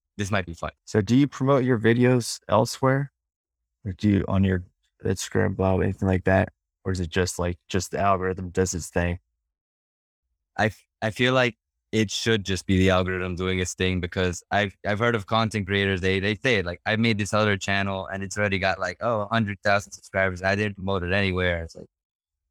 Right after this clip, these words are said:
Speaker 1: I mean, they probably know what they're doing more than I do, but, um, at least, uh, right now, what I do and what I've been doing during the process, at the beginning, I did, I just tried to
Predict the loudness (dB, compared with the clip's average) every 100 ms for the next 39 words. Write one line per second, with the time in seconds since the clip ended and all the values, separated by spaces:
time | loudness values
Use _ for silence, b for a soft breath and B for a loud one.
0 | _ _ -2 2 4 4 2 2 2 2
1 | 2 0 0 0 2 2 2 2 0 0
2 | -2 -2 -2 0 -2 -2 -4 -6 -12 _
3 | _ _ _ _ _ _ _ -4 -2 0
4 | 2 2 2 0 0 2 2 0 -4 0
5 | 0 2 2 2 2 0 -2 -2 -2 0
6 | 2 2 2 0 -2 -2 -4 -2 0 0
7 | 0 -4 -4 -2 0 0 -6 -10 -4 0
8 | 2 2 0 -2 -10 _ -20 -12 -12 -2
9 | 0 0 -2 -6